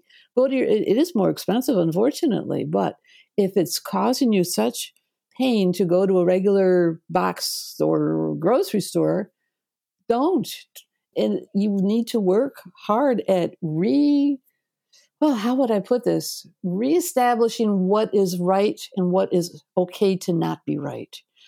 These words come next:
What is right for you might be different than what is right for someone else. And we have a really tough time with that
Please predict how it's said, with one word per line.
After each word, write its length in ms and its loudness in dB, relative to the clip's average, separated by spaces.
What 200 2
is 180 2
right 280 2
for 140 -2
you 320 4
might 200 2
be 120 0
different 420 0
than 200 0
what 140 2
is 160 -2
right 220 -2
for 100 -10
someone 340 -4
else. 320 -2
And 100 0
we 80 2
have 160 0
a 80 0
really 340 2
tough 280 -6
time 320 0
with 160 -2
that 320 -2